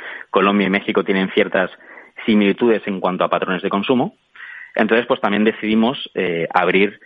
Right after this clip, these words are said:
eh, pues Colombia dentro de esa estrategia también de apertura de países en Latinoamérica, que no, no nos quedaremos solo en México y en Colombia, sino que intentaremos abrir, desde luego, otros países. Y con respecto a Italia,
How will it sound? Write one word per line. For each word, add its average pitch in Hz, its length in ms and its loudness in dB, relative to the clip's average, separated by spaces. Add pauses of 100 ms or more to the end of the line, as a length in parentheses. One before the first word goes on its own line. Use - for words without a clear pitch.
(380)
eh, - 400 -10
pues - 180 -10
Colombia 107 460 2
dentro 101 240 -2
de 104 80 0
esa 101 140 -10
estrategia 95 500 -4
también 95 280 -2
de 98 80 2
apertura 92 420 0
de 101 100 2
países 90 400 -2
en 101 100 -4
Latinoamérica, 80 640 -4 (180)
que 92 100 2
no, 85 140 2
no 87 220 2
nos 101 160 0
quedaremos 95 440 2
solo 95 220 2
en 87 60 -6
México 90 320 -4
y 82 40 0
en 85 80 -4
Colombia, 113 500 2 (100)
sino 90 220 -2
que 90 100 -6
intentaremos 85 640 0 (400)
abrir, 95 480 2
desde 95 260 -4
luego, 92 440 2
otros 92 540 0
países. - 420 -8 (680)
Y 120 120 4
con 113 180 2
respecto 113 360 0
a - 20 2
Italia, 151 540 0